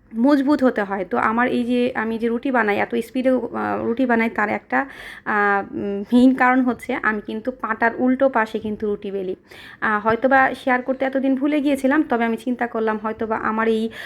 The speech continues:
আহ, বুদ্ধিটা কারো কাজে লাগতে পারে। আর এই পাটাটা কিন্তু অনেক ছোট, তো আমি সবসময় এটা বেসিনের পাশে নিয়েই, আহ, ইউজ করি,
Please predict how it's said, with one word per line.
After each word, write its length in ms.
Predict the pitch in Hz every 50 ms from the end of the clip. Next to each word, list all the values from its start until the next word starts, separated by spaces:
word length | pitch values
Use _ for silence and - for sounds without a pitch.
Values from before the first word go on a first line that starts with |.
| - - -
আহ, 220 | 214 220 208 208 202
বুদ্ধিটা 320 | 226 220 - - 226 226
কারো 220 | 220 - 208 208 202
কাজে 260 | 202 208 202 208 220
লাগতে 260 | 214 202 - - 208
পারে। 240 | - 196 190 202 254
আর 140 | 269 262 277
এই 100 | 285 277
পাটাটা 320 | 302 285 277 294 277 311
কিন্তু 260 | 294 320 302 294 320
অনেক 220 | 285 269 269 277 269
ছোট, 280 | - 302 285 269 269
তো 240 | 240 302 330 330 269
আমি 160 | 240 247 247
সবসময় 380 | 254 277 269 269 - 320 311 294
এটা 100 | 294 269
বেসিনের 360 | 254 262 262 294 277 269 269
পাশে 360 | 269 262 240 247 247 - 269
নিয়েই, 340 | 254 262 262 262 262 269 -
আহ, 180 | - 214 214 214
ইউজ 240 | 214 214 233 240
করি, 340 | - - 247 220 220 254 320